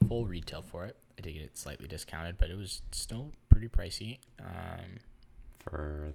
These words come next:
Speaker 2: thing that's not even that big.
Speaker 1: It looks like a shrunken Hulk's penis.
Speaker 2: <laughs> Or Shrek.
Speaker 1: Oh, yeah. Th-, that is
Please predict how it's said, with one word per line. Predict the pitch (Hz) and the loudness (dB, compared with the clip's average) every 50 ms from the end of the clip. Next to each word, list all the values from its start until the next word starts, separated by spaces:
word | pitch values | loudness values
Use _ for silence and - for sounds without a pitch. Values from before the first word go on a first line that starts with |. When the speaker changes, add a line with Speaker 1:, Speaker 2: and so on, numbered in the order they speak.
| - | -6
Speaker 2:
thing | - 82 80 78 78 78 | -6 -6 -6 -6 -6 -6
that's | 78 78 73 - - - - - - - - | -6 -6 -6 -8 -10 -10 -10 -10 -12 -14 -14
not | 92 87 85 95 107 | -8 -4 -2 0 0
even | 113 113 113 | 2 2 2
that | 110 107 92 | 0 0 0
big. | - 101 92 80 - - - - - - - - - | 0 0 0 0 -4 -8 -14 -14 -16 -16 -18 -16 -12
Speaker 1:
It | - | -8
looks | 104 101 - - | -8 -6 -6 -4
like | - 95 92 90 - - - - - - - - - | -4 -4 -4 -4 -6 -14 -20 -20 -20 -20 -20 -14 -6
a | - 95 98 92 90 | -4 -4 -4 -4 -4
shrunken | - - - - - 104 98 - - 92 95 | -4 -4 -4 -4 -4 -6 -8 -8 -8 -8 -8
Hulk's | 92 92 - - 95 92 - - - | -8 -6 -6 -6 -4 -6 -6 -8 -10
penis. | - - - 78 - - - - - - - - - - - - | -10 -10 -12 -10 -12 -12 -10 -10 -12 -12 -14 -18 -20 -20 -12 -8
Speaker 2:
<laughs> | - - - - - - - - - - - - - - - - - - - - - - | -6 -6 -4 -4 -4 -2 -2 -2 -2 -4 -4 -4 -6 -8 -10 -14 -14 -14 -14 -14 -6 -2
Or | 95 90 | 0 0
Shrek. | - - - 85 80 90 - - - - - - - - - - - - - - - | 0 2 2 2 2 2 0 -2 -4 -4 -4 -4 -4 -4 -6 -6 -8 -8 -12 -12 -12
Speaker 1:
Oh, | 90 85 85 - 92 90 85 85 85 | -8 -8 -8 -6 -6 -6 -6 -6 -8
yeah. | 85 85 85 - - 98 | -8 -8 -10 -10 -12 -14
Th-, | 95 - 87 - - | -12 -12 -14 -12 -8
that | - 87 87 90 87 | -6 -2 -2 -2 -2
is | 80 82 | -4 -8